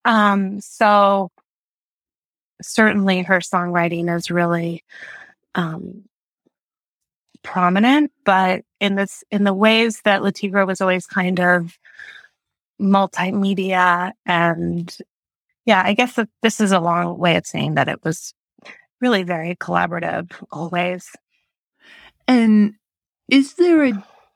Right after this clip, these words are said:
Speaker 2: I mean, I'm sure there's a difference between writing a song and writing a little bit of criticism, but one of the things your New Yorker, 'cause they're n-, they don't read like a blurb, the things you write in the New Yorker.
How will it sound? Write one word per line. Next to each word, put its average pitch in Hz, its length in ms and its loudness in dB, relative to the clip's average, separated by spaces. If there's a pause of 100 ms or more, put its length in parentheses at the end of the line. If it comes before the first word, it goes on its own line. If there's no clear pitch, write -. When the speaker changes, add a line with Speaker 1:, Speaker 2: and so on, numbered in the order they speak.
(320)
Speaker 2:
I 226 60 2
mean, 247 160 4
I'm 240 160 4
sure 320 320 2
there's 214 200 0
a 190 80 2
difference 190 600 0
between 247 640 2
writing 226 460 2
a 214 60 0
song 233 680 -4 (100)
and 180 540 -2 (680)
writing 180 500 2
a 190 60 0
little 196 220 -4
bit 190 160 -4
of 196 140 -6
criticism, 247 880 0 (640)
but 233 140 -2
one 277 160 6
of 349 80 4
the 359 100 4
things 220 320 2
your 196 260 2
New 180 120 0
Yorker, 247 520 2 (1200)
'cause 226 160 0
they're 262 140 4
n-, 285 140 4
they 247 100 4
don't 349 260 2
read 349 240 4
like 311 180 4
a 226 60 2
blurb, 151 600 2
the 143 120 -2
things 135 300 -2
you 123 80 0
write 135 200 -2
in 135 100 -2
the 135 60 0
New 127 120 -2
Yorker. - 580 -4